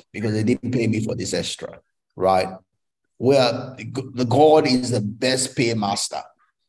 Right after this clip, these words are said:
right? Not your boss, not your customer, right? The extra you put in is used, is the prayer on its own,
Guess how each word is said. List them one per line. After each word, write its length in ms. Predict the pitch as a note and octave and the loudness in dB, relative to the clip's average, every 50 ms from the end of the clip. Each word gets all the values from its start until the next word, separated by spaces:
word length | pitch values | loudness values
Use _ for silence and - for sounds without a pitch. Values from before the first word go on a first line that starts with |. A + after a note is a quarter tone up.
| _ _ _ _ - | _ _ _ _ -14
right? 520 | - F2+ F#2 F#2+ G2 G2 F#2+ - - - - | -6 -2 0 0 0 0 -2 -4 -10 -10 -8
Not 480 | A2 A2+ A#2+ A#2+ B2+ B2+ - - - | -4 0 2 2 0 0 -2 -6 -6
your 200 | A2+ A2 G2 F2 | -4 -4 -4 -4
boss, 580 | - F#2+ G2+ F2+ D2+ - - - - - - - _ _ _ _ _ _ _ _ _ _ _ _ _ | -6 -6 -4 -4 -6 -6 -8 -10 -10 -12 -14 -18 _ _ _ _ _ _ _ _ _ _ _ _ _
not 340 | - A2+ B2 B2 B2 B2 B2 | -4 0 0 2 2 0 -2
your 260 | G#2+ G2+ - - - _ | -4 -8 -8 -12 -12 _
customer, 640 | - A#2 A2+ A2+ - - A2+ G2 F#2 D#2+ D#2+ - - - _ _ _ _ _ _ _ - | -6 -6 -6 -6 -6 -6 -6 -6 -8 -10 -12 -14 -18 -20 _ _ _ _ _ _ _ -8
right? 400 | G2+ F#2+ F#2+ F#2+ F#2 F2+ F#2 F#2 | -4 -2 0 0 0 -2 -4 -6
The 120 | F#2 G#2+ A2+ | -4 -2 0
extra 260 | B2 C3+ - - C#3+ | 0 0 0 0 2
you 120 | C3 B2+ | 2 0
put 400 | C3 - - - D3 C#3+ - - | -2 -4 -4 0 0 0 0 0
in 380 | D#3 A#2 G2+ - - - - - - | -2 -2 -4 -4 -8 -10 -12 -12 -10
is 240 | G#2+ G#2+ G#2 G2+ A2+ | -8 -8 -8 -4 -2
used, 440 | B2 C3 C3 B2+ B2+ - B2 A#2 | -2 -2 -2 -2 -4 -6 -8 -8
is 120 | B2+ - - | -10 -8 -8
the 100 | C3 G#2+ | -8 -10
prayer 400 | - - - C#3+ C#3+ C3+ B2 A2 | -8 -6 -2 0 2 2 2 0
on 120 | G#2 G#2 | 0 -4
its 160 | G#2 F#2+ - | -6 -6 -4
own, 300 | C3 A#2+ A2+ F#2+ F2 - | -4 -4 -4 -6 -10 -14